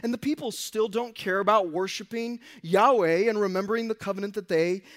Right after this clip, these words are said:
made. It's strange to me that Elijah had a good desire, and instead of granting it, God says, "No, it's, it's not gonna happen this way."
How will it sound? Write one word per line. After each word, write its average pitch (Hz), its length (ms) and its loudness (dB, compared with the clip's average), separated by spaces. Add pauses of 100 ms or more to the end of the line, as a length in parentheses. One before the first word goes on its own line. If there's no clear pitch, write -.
(100)
made. 220 560 -4 (2500)
It's - 120 -16
strange 240 460 -12
to 147 100 -14
me 131 80 -8
that 143 120 -6
Elijah 175 340 -8
had 196 100 -10
a - 20 -14
good 185 160 -12
desire, 175 480 -4
and 160 80 -8
instead 151 260 -12
of 151 120 -14
granting 175 400 -12
it, 147 160 -12
God 180 240 -8
says, 147 500 -12 (600)
"No, 147 260 -12
it's, - 380 -16 (420)
it's - 320 -20
not 165 140 -16
gonna 185 120 -14
happen 123 480 -16
this - 240 -18
way." 87 120 -20